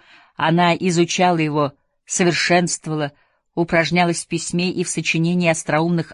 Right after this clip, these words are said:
афоризмов, которые затем вставляла в свою речь. «Только то, что сказал?» «Ты употребляешь очень неординарные фразы и обороты, и они мне нравятся, очень нравятся. Например, вчера,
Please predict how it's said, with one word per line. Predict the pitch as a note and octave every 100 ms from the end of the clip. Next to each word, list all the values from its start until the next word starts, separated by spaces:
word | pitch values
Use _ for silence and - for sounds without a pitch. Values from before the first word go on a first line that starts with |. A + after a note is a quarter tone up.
| -
афоризмов, | D3+ D3+ C#3+ D#3 F#3 G3+
которые | - D3 C#3 C#3
затем | C3 C3+ D3 E3
вставляла | - - - C3+ B2+ A#2+
в | A#2+
свою | - D3+ D#3+
речь. | D#3+ - - - _ _ _ _ _ _ _ _ _ _ _ _ _ _ _
«Только | G#2+ - -
то, | A2+
что | -
сказал?» | F#2 - F#2+ G#2 D#3+ - _ _ _ _ _ _ _ _ _ _ _
«Ты | -
употребляешь | E4+ E4+ C4+ C#4 B3+ B3+ - -
очень | C#4+ C#4 - B3 - - _
неординарные | F3 G3+ A3+ F#3 G#3+ G#3 D3 G#2+ A2+
фразы | A2+ C#3 A2 A2
и | - C3+
обороты, | A#2+ B2 A#2 - - - - -
и | C#3+
они | C3+
мне | B2+ F3+
нравятся, | C4+ A#3 A2 - - - _ -
очень | C#3+ - C#3+
нравятся. | G3 A3 A2 - - - _ _ _ _ _ _ _ _ _ _
Например, | E3+ F#3 F3 F3 E3+
вчера, | - E3+ C3+